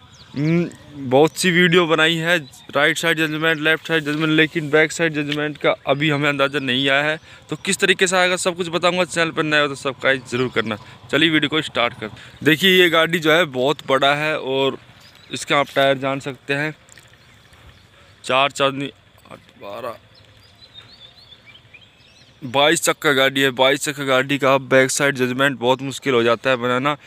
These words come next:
और जब इसकी कटाई करते हैं तो ये पीछे की साइड घोड़ा जो है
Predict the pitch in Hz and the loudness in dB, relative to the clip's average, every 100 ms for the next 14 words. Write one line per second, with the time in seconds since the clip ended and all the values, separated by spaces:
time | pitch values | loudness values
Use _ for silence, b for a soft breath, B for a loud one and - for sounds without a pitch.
0 | B B 139 139 151 - 160 151 135 131 | B B -2 0 0 0 -6 -4 0 0
1 | 143 131 - 143 139 151 143 - 139 - | 0 -2 0 -2 0 -4 -6 -8 -6 -2
2 | 147 147 - 139 151 143 B B B - | -2 -2 0 0 0 -6 B B B -8
3 | 113 127 143 151 139 139 | 0 2 4 2 0 -4